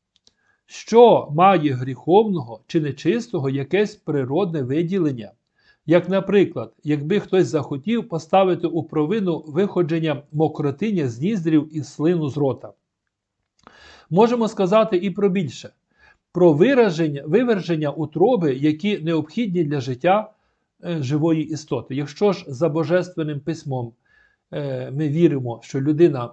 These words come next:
е, є, е, справа Божих рук,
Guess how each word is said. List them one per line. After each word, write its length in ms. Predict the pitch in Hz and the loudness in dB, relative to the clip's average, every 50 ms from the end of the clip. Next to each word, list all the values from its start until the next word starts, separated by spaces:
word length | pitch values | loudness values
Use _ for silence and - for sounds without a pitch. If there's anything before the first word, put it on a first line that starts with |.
| _ _ 139 | _ _ -14
е, 140 | 135 131 131 | -12 -10 -10
є, 420 | 131 127 147 160 156 135 92 - _ _ _ _ _ _ - | -8 -2 0 0 0 0 -2 -8 _ _ _ _ _ _ -16
е, 240 | 156 143 131 127 120 | -14 -12 -12 -12 -12
справа 560 | - - 170 165 151 135 135 127 120 117 - _ _ _ | -4 0 2 2 4 4 2 -2 -4 -6 -10 _ _ _
Божих 520 | - 143 131 135 147 127 117 127 120 - - | -10 -6 -2 0 0 0 -2 -4 -8 -8 -6
рук, 380 | 135 143 190 262 - - - | -2 -2 -2 -2 -2 -8 -14